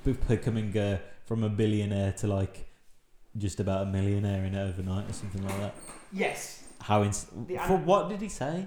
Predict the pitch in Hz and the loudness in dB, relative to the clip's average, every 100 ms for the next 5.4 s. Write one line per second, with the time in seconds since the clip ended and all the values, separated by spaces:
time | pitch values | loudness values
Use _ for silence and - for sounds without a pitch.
0 | - - 180 180 180 - - 156 143 139 | -10 -16 -14 -12 -14 -16 -14 -12 -12 -12
1 | 143 139 139 147 208 202 196 147 - 180 | -12 -10 0 2 4 4 4 2 0 2
2 | 190 202 175 165 151 139 139 123 107 110 | 2 4 8 8 8 2 2 2 2 2
3 | 104 107 87 92 - - - 120 127 139 | 2 -2 -8 -14 -16 -20 -6 -2 0 2
4 | 127 120 101 117 120 117 - 113 98 - | 0 0 0 0 0 -2 -2 -4 -4 -8
5 | 95 107 104 104 | -8 -6 -6 -6